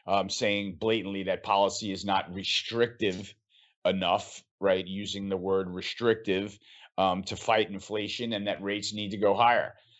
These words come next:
So I still think that, you know, when he mentions something like five to seven percent around here,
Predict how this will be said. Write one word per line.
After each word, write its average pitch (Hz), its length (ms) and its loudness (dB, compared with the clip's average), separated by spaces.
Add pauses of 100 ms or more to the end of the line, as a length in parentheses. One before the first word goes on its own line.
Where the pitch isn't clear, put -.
(100)
So 95 200 2
I 92 60 6
still 113 320 0
think 110 320 -4
that, 95 440 4
you 98 200 -8
know, 92 140 -2
when 95 160 -2
he 120 160 -2
mentions 104 420 -2
something 107 320 2
like 98 220 2
five 104 320 0
to 95 100 -12
seven 101 360 -2
percent 104 500 0
around 95 340 -2
here, 120 460 2